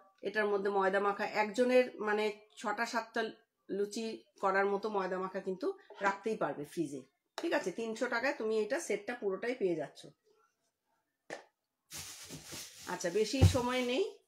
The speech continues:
আমার, আমি আরেকটা কি জিনিস দেখাবো ভাবলাম, ওটা দেখি আজকে শেষ করি। একটা দারুণ জিনিস ভেবেছিলাম। আচ্ছা,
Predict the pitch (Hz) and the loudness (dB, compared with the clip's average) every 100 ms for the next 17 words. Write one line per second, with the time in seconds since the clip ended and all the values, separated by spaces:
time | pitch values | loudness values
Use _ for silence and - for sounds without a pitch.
0 | _ - 208 233 339 - 208 202 214 220 | _ -8 -4 -2 -4 -8 -8 -4 -4 -4
1 | - _ - - - - - - - - | -8 _ -10 -8 -6 -4 -4 -4 -8 -8
2 | - - - - - - 196 214 220 226 | -10 -10 -10 -12 -16 -6 -6 -6 -10 -10
3 | 226 202 214 226 202 185 202 214 233 226 | -10 -8 -8 -8 -2 -2 -2 -6 -4 -4
4 | 214 208 196 196 - 185 - 214 196 196 | -2 -2 -2 -2 0 -2 2 2 2 -2
5 | - - - 190 - - 196 214 330 - | -2 -8 -6 -6 -6 -6 -6 -6 -12 -12
6 | 185 180 190 202 196 196 202 185 180 175 | -8 -4 -4 -4 -6 -8 -8 -6 -8 -6
7 | 185 185 180 - | -6 -4 -4 -4